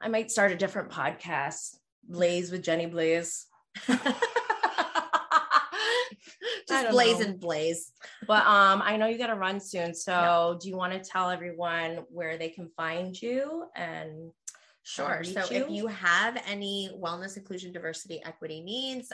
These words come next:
Speaker 2: um, and you want to promote greater individual and organizational flourishing, you can go to wide dynamic dialogues dot com, or you can find me on LinkedIn at Christina Farinacci Roberts,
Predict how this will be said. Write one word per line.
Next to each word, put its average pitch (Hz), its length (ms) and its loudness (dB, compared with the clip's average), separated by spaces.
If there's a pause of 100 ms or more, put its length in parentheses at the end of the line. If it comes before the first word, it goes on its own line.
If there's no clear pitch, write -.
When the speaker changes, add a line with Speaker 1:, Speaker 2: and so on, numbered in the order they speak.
Speaker 2:
um, 165 360 -4
and 160 220 -12
you 160 80 -12
want 160 260 -6 (180)
to 160 280 -8
promote 156 540 -10
greater 190 200 -2
individual 190 520 -8
and 185 100 -8
organizational 180 680 -6
flourishing, 214 600 -4
you 180 140 -4
can 165 200 -10
go 156 160 -2
to 156 400 -8 (220)
wide 170 720 0 (160)
dynamic 156 960 0
dialogues 151 760 0
dot 135 300 0
com, 320 440 2 (340)
or 196 140 4
you 190 100 0
can 196 160 -2
find 180 220 2
me 180 160 -2
on 156 260 0
LinkedIn 277 680 -2
at 190 160 -2
Christina 165 600 -6
Farinacci 147 560 -2
Roberts, 247 600 4